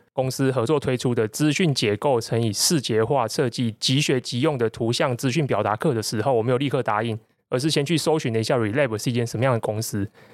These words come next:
结果搜寻以后之后，呃，蛮，蛮讶异的，才发现他们不仅是台湾第一个资讯设计团队，过去有很多让我印象深刻的资讯图表都是出自他们的之手。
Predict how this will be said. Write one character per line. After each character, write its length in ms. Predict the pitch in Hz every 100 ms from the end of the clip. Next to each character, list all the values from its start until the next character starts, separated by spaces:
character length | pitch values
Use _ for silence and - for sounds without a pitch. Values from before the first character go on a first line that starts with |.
| - _
结 100 | -
果 80 | 196
搜 140 | 185 196
寻 160 | 147
以 20 |
后 100 | 165
之 80 | 151
后， 200 | 151 156 -
呃， 140 | 131
蛮， 180 | 120 127
蛮 160 | 135 139
讶 160 | 135 139
异 120 | 139
的， 40 |
才 100 | 113
发 160 | 131 147
现 140 | 170
他 80 | 151
们 80 | 139
不 100 | 180
仅 160 | 135
是 120 | 110 139
台 160 | 120
湾 180 | 120 131
第 160 | 139 127
一 40 |
个 100 | 120
资 120 | 139
讯 140 | 127 139
设 160 | 147
计 100 | 127
团 220 | 127 107
队， 220 | 104 123 107 _ _ _
过 180 | - 180
去 100 | 160
有 80 | 160
很 160 | 139 120
多 100 | 151
让 140 | 156
我 80 | 120
印 100 | 151
象 160 | 170
深 160 | 139 135
刻 140 | 139
的 80 | 143
资 140 | - 123
讯 160 | 160
图 160 | 123 127
表 160 | 120
都 100 | 101
是 60 | 135
出 180 | - 123
自 100 | 147
他 140 | 123
们 140 | 117 101
的 100 | 110
之 160 | 113
手。 240 | 110 -